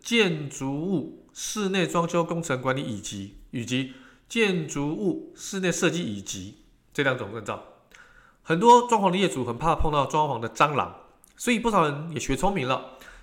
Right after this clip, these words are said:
在找室内设计公司的时候呢，会上内政部的营建署，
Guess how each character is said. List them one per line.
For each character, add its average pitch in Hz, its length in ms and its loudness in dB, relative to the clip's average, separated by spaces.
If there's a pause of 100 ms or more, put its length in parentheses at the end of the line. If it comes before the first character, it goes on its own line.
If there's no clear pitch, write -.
在 226 160 -4
找 147 140 4
室 214 120 -4
内 202 80 2
设 196 140 0
计 196 80 -2
公 190 140 0
司 196 160 -4
的 175 100 2
时 - 200 -4
候 156 260 0
呢， 131 140 -2
会 165 180 -2
上 156 340 -2
内 214 140 2
政 175 180 -2
部 170 80 -4
的 139 100 -4
营 151 220 -8
建 180 160 0
署， 120 220 -10